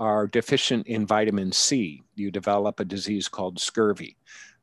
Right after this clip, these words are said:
Um, a very small amount of vitamin C, uh, hundred, two hundred milligrams, or eating an orange will take away the scurvy.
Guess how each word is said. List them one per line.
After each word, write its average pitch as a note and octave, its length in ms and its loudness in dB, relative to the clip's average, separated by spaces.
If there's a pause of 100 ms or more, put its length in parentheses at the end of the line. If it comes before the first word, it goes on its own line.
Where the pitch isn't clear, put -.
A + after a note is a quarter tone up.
Um, F#2 440 -2
a A2+ 100 -4
very A#2 220 6
small C3 440 4
amount G2+ 340 2
of G2 80 -6
vitamin F#2 480 0
C, G#2 480 0
uh, E2 200 -4 (100)
hundred, A2 400 0
two A2+ 160 0
hundred G2 260 -2
milligrams, G#2 640 0
or C3 80 -2
eating G#2+ 320 0
an F2+ 140 -4
orange G#2 640 0
will G#2 280 -4
take - 340 -2
away F#2 260 -2
the F2+ 120 -10
scurvy. D3+ 560 2